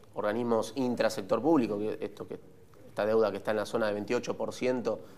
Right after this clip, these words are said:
en dos mil diecisiete, la podamos estabilizar en la zona del cuarenta por ciento al dos mil veintiuno, Argentina tiene que tener tres condiciones. Crecer en dólares en la zona de tres, cuatro por ciento, mantener un ritmo de crecimiento, lo cual no es nada fácil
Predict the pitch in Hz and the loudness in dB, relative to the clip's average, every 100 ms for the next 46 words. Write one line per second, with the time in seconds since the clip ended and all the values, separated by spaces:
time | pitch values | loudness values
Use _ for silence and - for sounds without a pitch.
0 | - 98 101 120 113 101 113 107 - - | -10 -4 -2 -2 -2 -4 -4 -2 -4 -12
1 | - - - - - - - 107 127 139 | -14 -18 -20 -20 -20 -16 0 2 8 8
2 | 151 139 - 117 117 147 139 120 120 131 | 8 4 2 2 4 4 4 4 2 2
3 | 120 113 120 135 117 107 107 127 127 110 | 2 4 4 6 4 2 0 -2 0 2
4 | 107 113 120 110 117 135 143 - - - | 0 0 0 0 0 0 0 -2 -6 -10
5 | 107 107 131 110 110 110 107 117 110 120 | -6 -2 0 2 0 -2 -2 -2 0 -2
6 | 117 107 101 - 98 - - - - - | -2 -4 -6 -8 -14 -16 -20 -20 -20 -20
7 | - - - - - - 170 165 143 170 | -20 -20 -20 -2 0 6 6 8 8 8
8 | 170 170 - - - - - 107 101 120 | 8 4 -2 -12 -16 -18 -10 -6 -4 0
9 | 113 107 - 127 127 - - - - - | 2 2 2 2 0 -4 -20 -20 -20 -2
10 | - 117 110 98 - 143 135 131 165 - | 2 2 2 -6 -4 -2 0 -2 -6 -10
11 | - 101 98 98 131 135 - 110 131 127 | -12 -6 -4 0 0 0 -2 -6 -2 0
12 | 113 104 110 107 143 151 110 104 101 113 | 0 -2 -6 -2 0 0 0 0 2 2
13 | 110 113 120 113 127 123 127 | 0 0 0 2 2 0 -4